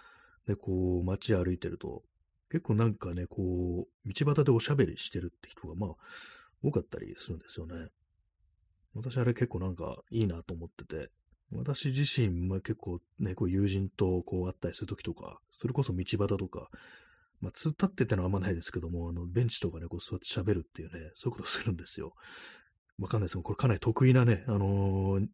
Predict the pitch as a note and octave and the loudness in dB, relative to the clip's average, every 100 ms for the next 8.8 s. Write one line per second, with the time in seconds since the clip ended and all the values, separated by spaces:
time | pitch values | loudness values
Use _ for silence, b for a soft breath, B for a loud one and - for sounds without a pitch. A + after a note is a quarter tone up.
0 | _ G#2 G#2+ F2 D#2+ E2+ - E2 - - | _ 4 4 4 -4 -6 -6 -6 -10 -12
1 | D#2+ D#2+ D#2 - D#2+ E2 - - F2+ F2+ | -12 -14 -14 -12 -10 -10 -8 -6 -4 -6
2 | E2+ - F2 - - - F2 E2 - B | -6 -2 -2 -2 -8 -4 -4 -4 -12 B
3 | B B B B B _ - A2+ - B2 | B B B B B _ -4 -2 -2 0
4 | C3 A#2 - G#2 - F#2+ D#2+ - E2+ E2 | 2 2 0 -8 0 0 0 -6 -6 -6
5 | E2 E2+ - F2 - - - F2 E2+ E2+ | -6 -8 -6 -6 -6 -10 -10 -8 -6 -8
6 | E2 - E2 E2+ C3 C#3+ B2 A#2 G#2 G#2+ | -8 -10 -10 -6 -4 0 0 0 0 2
7 | G2+ G2+ G#2+ G2+ F2+ - - - - - | 2 2 0 0 -2 -4 -8 -12 -8 -8
8 | - - - - - - - G#1 | -8 -10 -8 -8 -12 -14 -16 -14